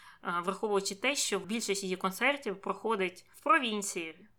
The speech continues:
Вона їздить там і в Сахалін, і куди завгодно, в Якутію, е, по різним,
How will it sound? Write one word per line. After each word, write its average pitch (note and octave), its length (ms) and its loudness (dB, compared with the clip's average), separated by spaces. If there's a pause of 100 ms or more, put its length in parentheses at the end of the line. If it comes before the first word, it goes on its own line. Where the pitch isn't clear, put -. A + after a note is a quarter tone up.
(340)
Вона G3+ 220 4
їздить G3+ 360 -2
там F#3+ 200 0
і G3 160 -4
в F#3+ 80 -10
Сахалін, A3 720 0
і G3 40 0
куди G3+ 340 -2
завгодно, F#3 460 -2
в E3+ 60 -8
Якутію, G3+ 760 0 (300)
е, F#3 240 8
по G#3+ 100 2
різним, G#3+ 480 2